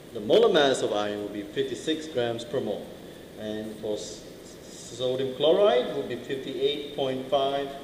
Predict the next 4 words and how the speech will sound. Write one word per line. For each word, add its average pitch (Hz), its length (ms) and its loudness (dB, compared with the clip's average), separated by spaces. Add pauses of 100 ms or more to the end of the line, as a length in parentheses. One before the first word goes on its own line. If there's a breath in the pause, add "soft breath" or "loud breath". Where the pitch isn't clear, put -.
(2500)
mo-, 131 340 4
grams 147 300 4
per - 160 0
mole. 156 440 4